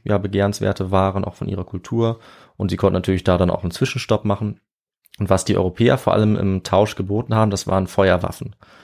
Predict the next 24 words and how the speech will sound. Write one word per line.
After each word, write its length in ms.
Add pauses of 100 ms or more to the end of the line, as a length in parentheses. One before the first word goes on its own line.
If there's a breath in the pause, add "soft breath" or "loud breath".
(380 loud breath)
Weil 300
ich 100
habe 120
ja 40
schon 160
gesagt, 480
dass, 180
ähm, 460
die 300
Kriegskultur 580
relativ 280
ausgeprägt 600
war 120
in 60
Neuseeland. 420
Das 120
heißt, 220
die 60
hatten 120
natürlich 300
Interesse 380
daran, 340
sich 220
diese, 380